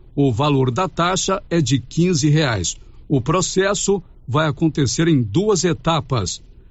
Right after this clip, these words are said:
análise curricular e entrevista, ambas de caráter classificatório e eliminatório. Os profissionais selecionados serão lotados na cidade em que se inscreverem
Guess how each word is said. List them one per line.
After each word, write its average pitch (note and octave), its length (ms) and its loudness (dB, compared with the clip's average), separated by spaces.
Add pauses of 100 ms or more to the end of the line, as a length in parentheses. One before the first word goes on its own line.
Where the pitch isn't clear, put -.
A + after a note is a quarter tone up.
análise D#3+ 680 0
curricular F3 800 0 (180)
e D#3 140 2
entrevista, D3 920 -2 (260)
ambas F3+ 460 -2
de C#3+ 140 -4
caráter D3 600 -2
classificatório D#3+ 1300 0
e D3+ 120 0
eliminatório. D3 960 0 (640)
Os E3 220 0
profissionais F#3+ 680 0
selecionados F#3 920 0 (220)
serão F3+ 340 0
lotados F3+ 800 0
na D#3+ 180 2
cidade D#3 560 -2
em E3 60 4
que D#3+ 180 0
se - 180 -4
inscreverem D3+ 880 0